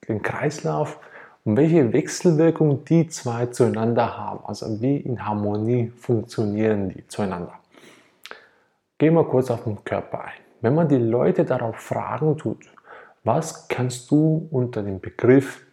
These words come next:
Körper erklären?“ Und da kommen die meisten Menschen schon ein bisschen stottern, was ist überhaupt im Körper gemeint, aber die meisten können dann doch noch was erklären und sagen, „Ja, da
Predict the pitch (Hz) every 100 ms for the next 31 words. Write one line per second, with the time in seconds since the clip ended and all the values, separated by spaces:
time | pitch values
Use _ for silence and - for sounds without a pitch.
0 | _ _ 127 123 131 127 131 117 107 -
1 | _ _ - - - 104 90 85 - _
2 | - - _ _ _ _ _ _ 123 -
3 | 151 151 165 165 135 127 147 156 - 147
4 | 139 - 139 127 120 120 - 160 - 117
5 | 92 - - 226 202 - - 107 - -
6 | - - 139 131 139 123 123 127 120 120
7 | 110 98 95 147 220 - - 147 156 175
8 | - - - 151 160 - 147 135 - 139
9 | - 151 147 139 143 143 123 127 117 -
10 | 131 131 123 117 113 113 104 - 120 139
11 | 117 117 113 117 131 127 113 104